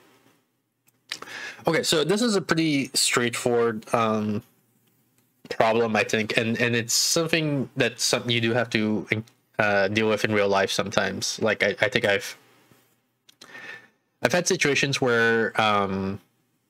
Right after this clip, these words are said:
I had some sort of data structure, not necessarily an array of arrays, but, like, some data structure,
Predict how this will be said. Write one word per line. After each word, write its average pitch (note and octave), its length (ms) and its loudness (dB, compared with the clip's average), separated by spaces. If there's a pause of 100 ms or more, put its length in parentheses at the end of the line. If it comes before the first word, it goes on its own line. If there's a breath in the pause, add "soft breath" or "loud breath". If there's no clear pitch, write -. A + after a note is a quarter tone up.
(640)
I A2+ 80 4
had A#2 180 0
some A#2 180 -2
sort A#2 180 0
of G#2 80 -4
data G2+ 180 4
structure, - 320 0
not A#2+ 220 2
necessarily C3+ 360 0
an F#2+ 80 2
array F#2+ 120 4
of F#2 80 2
arrays, F#2 320 0
but, - 180 0
like, G2+ 160 0
some A#2+ 220 0
data B2 180 0
structure, B2+ 520 0